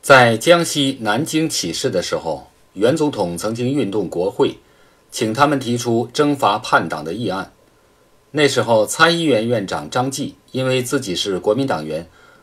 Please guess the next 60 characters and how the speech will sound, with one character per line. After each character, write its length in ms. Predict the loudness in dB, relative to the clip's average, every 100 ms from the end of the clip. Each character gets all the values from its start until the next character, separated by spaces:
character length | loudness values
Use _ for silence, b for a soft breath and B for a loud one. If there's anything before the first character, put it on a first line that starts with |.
| -8
受 240 | 4 6
国 160 | 6 4
民 140 | 4
党 160 | 0 -2
牵 260 | -2 -2 0
连 240 | -2 -4
辞 220 | -6 -6
职 140 | -2 -2
了。 200 | -4 -10 _ b b b b b _
此 200 | 0 6
外， 280 | 6 6 6
国 160 | 4
民 140 | 4 4
党 140 | 2
的 80 | 0
议 140 | -2
员 340 | 0 -2 -4 -10 -10
因 160 | -4
为 140 | -2 2
江 240 | 4 4
西 180 | 2 -2
南 240 | -2 -2
京 220 | -4 -4 -4
起 240 | -4 -6
事 320 | -6 -4 -6 b b -8
屡 240 | -2 -2
战 260 | 2 2 2
屡 200 | -4 -4
败， 320 | -4 -4 -10 _ -6
弄 180 | -2 0
得 100 | 2
大 140 | 2
家 160 | 2 0
都 100 | 0
很 180 | -2 -4
没 140 | -4
面 260 | -4 -4 -6
子， 200 | -10 -16 b b b b b _
于 120 | -2
是 180 | 4 4
离 260 | 4 0 0
京 180 | 0 2
的 80 |
离 180 | 0 -2
京， 300 | -4 -4 -6
回 220 | -8 -6 -2
原 240 | 0 0
籍 160 | -2 -4
的 100 | -4
回 160 | -4
原 200 | -4 -6
籍。 240 | -6 -12 -14 _ _ b b b b b 2
这 140 | 4
时 100 | 6
候 160 | 4 4
国 140 | 4
民 120 | 4
党 200 | 4 0
失 200 | 0 -2
势， 300 | -2 -4 -8